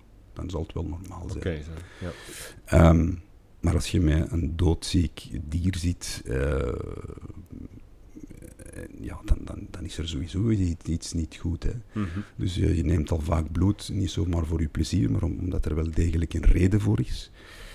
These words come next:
Speaker 1: En als er dan normale resultaten, eh, uitkomen, dat is, eh, trouwens een van de meest voorkomende vragen, hè. "Mijn dier heeft dit en dat en dat, en nu zit ik hier met een normaal bloedonderzoek."
Speaker 2: Wat nu?
Speaker 1: Wat nu, hè?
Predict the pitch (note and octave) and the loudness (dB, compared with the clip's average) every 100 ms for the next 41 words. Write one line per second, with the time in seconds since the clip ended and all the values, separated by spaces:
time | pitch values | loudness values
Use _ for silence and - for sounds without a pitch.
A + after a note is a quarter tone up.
0 | - - - - D2+ F#2 F2 D#2+ E2+ G2 | -14 2 2 4 6 8 8 8 6 4
1 | G2 E2+ D#2+ E2+ D2 E2+ G2+ - A#2 G#2+ | 4 4 4 2 2 4 2 2 2 2
2 | A#2 G#2 - G2 - A2+ F2+ D#2+ D2 - | 2 0 2 -2 2 2 2 0 -2 -4
3 | E2+ D#2+ D2 F2 E2 E2+ E2 D#2 - E2+ | -2 -2 -2 -2 -2 -2 -2 -4 -8 -2
4 | D#2+ E2+ - D#2 - F#2 F2+ F2 D#2+ D#2+ | 0 0 -2 -2 0 0 0 -2 0 0
5 | F#2+ G#2+ G2 C3 A#2+ G2 D2+ D2+ D#2 F2+ | 0 -2 -4 -4 -6 -6 -4 -4 -2 -2
6 | F2 D#2+ C#2 D#2+ - G2 E2 D#2 D#2+ D#2 | 0 -2 -2 -8 -6 -2 -2 -2 -4 -2
7 | D2 D#2 B2 G#2+ G2+ D#2+ - F2 - F2+ | -4 -2 -4 -4 -4 -4 -4 -8 -4 -4
8 | E2 D#2+ D#2+ D2+ E2 E2+ D#2 F#2+ - F2 | -4 -4 -4 -4 -2 -2 0 -2 0 -4
9 | D#2+ - D2+ - - G2 F2+ G2 F2 F2+ | -4 -4 -4 -6 -4 -4 -2 -4 -2 0
10 | F2 F#2 G2 D#2 - D#2 | 2 2 2 -2 -8 -6